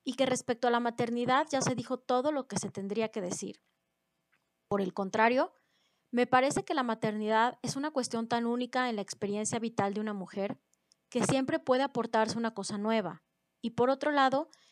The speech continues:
que este tema tiene que venir una y otra vez a la discusión pública porque finalmente maternar, ¿o no?, es un asunto que nos atraviesa en términos económicos, culturales, biológicos, civilizatorios, filosóficos,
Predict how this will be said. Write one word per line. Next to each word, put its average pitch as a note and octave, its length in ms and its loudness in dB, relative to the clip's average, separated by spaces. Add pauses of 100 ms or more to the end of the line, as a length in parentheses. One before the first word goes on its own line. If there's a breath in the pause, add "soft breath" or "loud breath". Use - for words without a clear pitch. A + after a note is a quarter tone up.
(140 soft breath)
que C4+ 160 2
este E4+ 200 -2
tema C#4+ 300 0
tiene C#4 240 -2
que A#3+ 140 -2
venir A3 340 -2
una C#4+ 260 -2
y C#4+ 60 0
otra C4+ 240 0
vez A#3+ 280 0
a A3+ 100 -6
la G3+ 120 -2
discusión G#3 480 -6
pública A#3 560 -2 (380 soft breath)
porque A#3 240 -4
finalmente C4+ 560 0
maternar, G3+ 640 -2 (320)
¿o A3 140 0
no?, G#3+ 340 2 (200)
es - 140 0
un D#4 100 0
asunto C4+ 360 0
que B3+ 80 -4
nos A3 180 -6
atraviesa G#3+ 460 0
en A#3 120 -2
términos A3 440 -2
económicos, G#3+ 720 -2
culturales, G3 800 -2 (260 soft breath)
biológicos, G#3+ 880 0
civilizatorios, G#3+ 1000 -2
filosóficos, G#3+ 880 -4